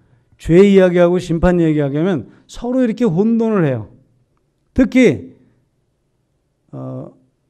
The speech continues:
많이 가시기도 했네. 그 믿지 않는 분들의 경우에 이것에 대한 혼돈을 너무 많이 하세요.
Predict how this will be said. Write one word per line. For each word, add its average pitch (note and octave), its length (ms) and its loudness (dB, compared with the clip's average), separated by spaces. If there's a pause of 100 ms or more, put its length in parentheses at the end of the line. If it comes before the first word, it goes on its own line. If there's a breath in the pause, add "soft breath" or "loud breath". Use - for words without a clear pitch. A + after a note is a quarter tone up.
(240)
많이 C3+ 220 -16
가시기도 C3+ 460 -12
했네. B2 260 -12 (400)
그 - 120 -18
믿지 A3 380 -2
않는 C4 280 0
분들의 A#3 340 0
경우에 F#3 600 0 (640)
이것에 G3+ 400 0
대한 G#3+ 240 2
혼돈을 G3 400 0
너무 F3+ 180 0
많이 D3 220 -4
하세요. A2 340 -12